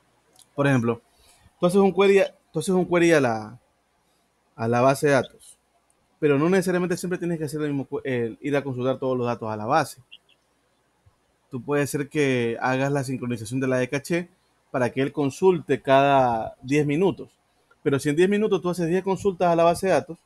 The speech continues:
el, el código Java no hace la consulta directamente a la base de datos, sino que va a la de caché,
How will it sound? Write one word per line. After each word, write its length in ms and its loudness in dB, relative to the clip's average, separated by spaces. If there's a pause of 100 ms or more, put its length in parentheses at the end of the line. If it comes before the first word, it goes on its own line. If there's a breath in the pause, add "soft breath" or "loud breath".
(1600)
el, 600 2
el 340 -4
código 340 4
Java 280 8
no 140 0
hace 120 -4
la 120 -2
consulta 280 -8
directamente 400 -4
a 40 -2
la 80 0
base 200 -2
de 60 -6
datos, 120 -10
sino 200 -6
que 100 -6
va 120 -2
a 20 -2
la 100 0
de 100 -4
caché, 380 -6